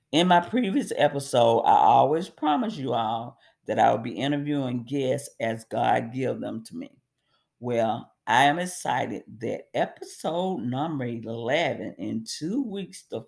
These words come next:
fourth Wednesday, I will have my very first guest, and you don't wanna miss it. I will post a link on many platforms. Um, I've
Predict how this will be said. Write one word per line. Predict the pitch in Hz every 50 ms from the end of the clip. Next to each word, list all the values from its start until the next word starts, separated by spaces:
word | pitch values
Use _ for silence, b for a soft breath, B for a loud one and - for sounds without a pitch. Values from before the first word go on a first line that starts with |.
| _
fourth | - 110 127 143 165 254 - -
Wednesday, | - - 170 147 123 95 - _ - - _ _ _ _ _ _ _ _ _ _ _ _ _ _ _ _ _ - B B B B B B B B B _ - -
I | 127 139 147 151
will | 143 135 131 131
have | 127 127 127 120 117 117 117 113
my | 113 113 117 110 107 113 127 -
very | - 151 151 147 147 151 151 156 151 151 147 151 _ _ -
first | - 123 123 120 120 120 120 117 123 - - _ _ _ _ _ _ _ _ _ - 123 113 113
guest, | 113 123 131 110 95 - - - - - - - _ _ _ _ _ _ _ _ _ _ _ _ - -
and | 113 117 117
you | 117 127
don't | 131 135 131 127 127
wanna | 127 127 127 127
miss | 123 120 117 - - - - -
it. | - - _ _ _ _ _ _ _ _ _ _ _ _ _ _ -
I | 113 117 123
will | 123 120
post | - - - 139 139 151 151 -
a | 165
link | 160 151 147 147 139 -
on | 139 127
many | 123 123 131 143
platforms. | 139 - 180 139 117 - - - - - 113 113 113 110 110 110 107 107 110 110 - - _ _ _ _ _ _ _ _ _ -
Um, | - 107 110 107 107 104 107 104 104 - - - _ _ _ _ -
I've | 113 107 107 110 110 104 -